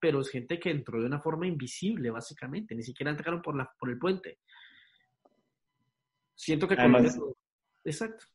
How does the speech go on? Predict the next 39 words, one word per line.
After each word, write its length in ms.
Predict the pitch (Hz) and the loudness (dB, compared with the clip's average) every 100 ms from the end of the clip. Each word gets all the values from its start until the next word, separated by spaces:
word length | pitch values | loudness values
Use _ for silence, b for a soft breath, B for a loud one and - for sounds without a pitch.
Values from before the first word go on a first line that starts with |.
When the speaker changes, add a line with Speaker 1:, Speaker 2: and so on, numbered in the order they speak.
| _ | _
Speaker 1:
siento 280 | - 180 | -6 -4
que 100 | 180 | -4
Colombia 340 | 156 139 139 143 | 0 0 6 6
Speaker 2:
Ad- 60 | |
Speaker 1:
todavía 400 | 147 135 127 127 | 6 0 -2 -6
no, 180 | 135 135 147 | -8 -10 -12
no, 180 | 139 139 | -12 -10
no, 200 | 135 127 | -10 -10
no, 200 | 147 135 | -12 -12
no, 200 | 143 139 139 | -12 -12 -8
no 160 | 139 | -8
está 160 | 143 170 | -2 -2
preparada 420 | 170 175 160 165 | -2 -2 -2 -2
para 180 | 123 117 | -4 -8
eso. 120 | 117 - _ _ _ _ _ _ _ | -10 -18 _ _ _ _ _ _ _
Speaker 2:
Acá 200 | 120 127 | 0 4
yo 120 | 120 | 8
meto 200 | 123 123 | 8 8
la 140 | 127 127 | 4 4
cucharada 400 | 135 135 117 113 | 2 4 6 6
de 60 | |
opinión, 500 | 117 127 123 117 117 113 | 6 6 8 8 6 4
pero 280 | 123 127 | 8 8
además 320 | 127 123 120 117 | 8 8 6 6
de, 160 | 127 | 6
de 100 | 139 | 6
entrar 220 | 139 135 | 4 6
de 60 | 123 | 6
una 100 | 123 | 6
manera 260 | 139 135 120 | 6 8 8
invisible, 560 | 135 139 - 127 127 | 8 4 6 8 8
también 760 | 131 143 135 127 127 123 123 - _ _ _ | 8 6 8 6 8 6 4 -4 _ _ _
creo 240 | 131 139 | 2 4
que 100 | 143 | 6
los 120 | 135 | 6
utilizaron 600 | 151 147 143 131 120 120 | 6 6 4 6 6 6
hace 180 | 127 131 | 6 4
dos 180 | 131 127 | 4 4
años 480 | 127 123 123 - | 4 2 -2 -6